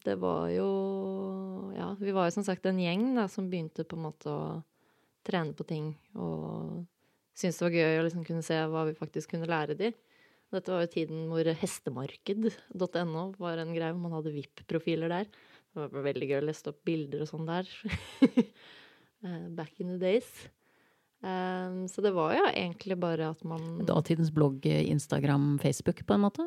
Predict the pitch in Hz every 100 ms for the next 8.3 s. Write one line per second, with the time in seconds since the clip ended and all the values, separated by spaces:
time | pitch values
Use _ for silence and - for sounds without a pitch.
0 | 339 359 403 440 - _ _ 254 262 247
1 | 220 214 226 226 269 - - 208 220 214
2 | 202 202 202 202 - _ 190 240 202 139
3 | 165 190 160 151 170 170 151 - 165 160
4 | 143 151 147 147 80 82 165 175 - 160
5 | 156 165 165 160 151 - 160 165 269 285
6 | 453 453 415 277 - 269 277 - 254 -
7 | - - - - - - 240 233 214 202
8 | 175 185